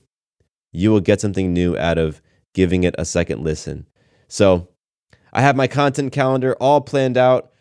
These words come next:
for the first part of this year, and I'm very, very excited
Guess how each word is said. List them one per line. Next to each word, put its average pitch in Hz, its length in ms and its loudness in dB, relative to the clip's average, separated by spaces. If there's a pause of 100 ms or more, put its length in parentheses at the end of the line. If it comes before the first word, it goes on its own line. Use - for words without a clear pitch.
(160)
for - 120 -10
the 95 100 -4
first 120 280 -4
part 117 180 0
of 110 40 -4
this 110 200 -6
year, 107 260 -2
and 90 120 -4
I'm 90 320 -4
very, 101 340 0
very 101 220 0
excited 127 800 2